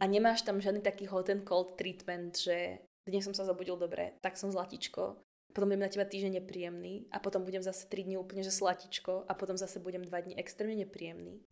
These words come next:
Ale že je tam naozaj to bezpečie, že nemusíš okolo toho človeka chodiť po špičkách, nemusíš byť neustále v nejakom takom nekľude a, a pýtať sa na všetko, že či je toto v pohode, či je toto v pohode. A nemusíš byť v takom nejakom,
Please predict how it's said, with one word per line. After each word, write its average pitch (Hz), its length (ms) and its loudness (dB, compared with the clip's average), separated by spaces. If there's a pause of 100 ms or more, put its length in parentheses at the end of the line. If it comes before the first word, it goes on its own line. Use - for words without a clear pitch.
Ale 208 240 10
že 185 560 4 (160)
je 190 160 6
tam 190 160 2
naozaj 190 400 2
to 180 100 -4
bezpečie, 180 840 -2
že 190 160 -2
nemusíš 196 480 0
okolo 180 240 0
toho 190 160 -4
človeka 196 320 0
chodiť 202 320 -4
po 190 80 2
špičkách, - 880 -4
nemusíš 208 480 4
byť 185 160 -2
neustále 180 720 4
v 175 160 -6
nejakom 165 240 -4
takom 170 640 -2
nekľude 180 800 6
a, 165 400 -2
a 170 80 -4
pýtať 196 480 2
sa 196 80 4
na 185 80 2
všetko, 175 560 2
že 165 80 -6
či - 160 2
je 202 160 4
toto 196 80 -6
v - 80 -18
pohode, 180 320 -2
či 208 160 4
je 208 80 -2
toto 208 160 -2
v - 80 -18
pohode. 180 360 2 (600)
A 175 160 2
nemusíš 196 480 4
byť - 100 -8
v - 60 -12
takom 185 240 -2
nejakom, 175 340 -2